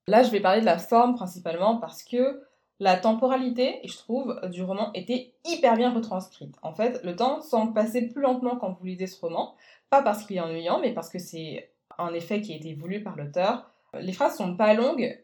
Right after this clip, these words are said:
mais, euh, il y a énormément de temps de pause dedans, ce qui fait qu'on est obligé de prendre notre temps pour lire cette phrase, et c'est super bien joué de la part de l'autrice, parce qu'on a vraiment l'impression d'être en vacances. Personnellement,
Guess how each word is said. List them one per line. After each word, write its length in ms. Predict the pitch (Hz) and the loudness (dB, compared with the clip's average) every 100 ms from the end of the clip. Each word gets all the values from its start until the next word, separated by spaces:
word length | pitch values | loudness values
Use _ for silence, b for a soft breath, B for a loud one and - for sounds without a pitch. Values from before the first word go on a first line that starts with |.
| - | -10
mais, 360 | 175 233 254 | -2 0 2
euh, 200 | 113 170 170 | 2 2 2
il 40 | |
y 40 | |
a 120 | 175 226 | 0 2
énormément 440 | 240 233 226 240 | 4 4 4 2
de 80 | - | 0
temps 220 | - 220 | 0 0
de 100 | 208 | -2
pause 260 | - 208 196 | -4 -4 -4
dedans, 300 | 175 - - | -2 -4 -6
ce 80 | |
qui 100 | - | -10
fait 80 | 196 | -8
qu'on 160 | 226 190 | -4 -4
est 120 | - | -4
obligé 200 | 185 202 | -6 -6
de 80 | 175 | -8
prendre 340 | - 214 214 196 | -6 -2 -2 -2
notre 260 | 170 - | -6 -10
temps 360 | - 240 233 233 B B | -4 0 0 -2 B B
pour 300 | - 269 220 | -4 0 0
lire 180 | 170 170 | -2 -8
cette 260 | 175 156 - | -10 -16 -12
phrase, 280 | - 214 226 | -2 0 0
et 100 | 165 | -6
c'est 200 | 147 180 | -10 -10
super 300 | - - 151 | -10 -12 -8
bien 120 | 196 | -8
joué 280 | 196 190 233 | -6 -6 -6
de 120 | 208 | -2
la 140 | 208 165 | 0 0
part 380 | 190 214 247 B B B 190 | 2 0 0 B B B -2
de 100 | 190 | 0
l'autrice, 280 | 190 339 | 0 -2
parce 140 | - - | -6 -2
qu'on 80 | 233 | 0
a 80 | |
vraiment 280 | 214 208 254 | 2 2 2
l'impression 400 | 233 226 208 240 | 2 0 -4 -4
d'être 220 | 226 196 | -4 -4
en 60 | 214 | -6
vacances. 340 | 196 190 226 - | -6 -4 -6 -6
Personnellement, 600 | 226 254 233 233 285 | -6 -2 0 0 -2